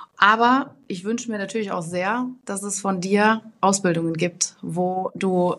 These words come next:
dein Wissen einfach zur Verfügung stellst und Menschen damit einen Impuls gibst. Einfach einen roten Faden für sich nochmal neu zu entdecken, die vielleicht auch schon tolle Ausbildungen haben, aber die manchmal nicht so richtig wissen, wie,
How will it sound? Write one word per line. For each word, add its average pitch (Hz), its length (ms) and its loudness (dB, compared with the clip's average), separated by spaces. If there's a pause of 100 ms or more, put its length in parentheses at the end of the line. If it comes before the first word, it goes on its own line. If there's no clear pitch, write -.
(100)
dein 185 380 2
Wissen 196 340 0
einfach 175 680 0 (540)
zur 208 160 4
Verfügung 226 540 4
stellst 196 720 0
und 190 200 -2
Menschen 196 400 0
damit 196 300 2
einen 185 100 -2
Impuls 180 500 -2
gibst. - 400 -6 (520)
Einfach 190 320 2
einen 180 100 0
roten 214 340 6
Faden 196 380 4
für 196 120 -4
sich 190 200 -2
nochmal 185 280 0
neu 185 220 2
zu 196 160 -2
entdecken, 202 480 0
die 190 100 -2
vielleicht 190 320 -2
auch 208 100 4
schon 202 200 0
tolle 214 300 4
Ausbildungen 208 600 0
haben, 214 200 0
aber 202 180 -2
die 208 80 -14
manchmal 220 400 -4
nicht 220 160 -8
so 226 80 -2
richtig 214 420 -4
wissen, 214 380 -6
wie, 220 160 -8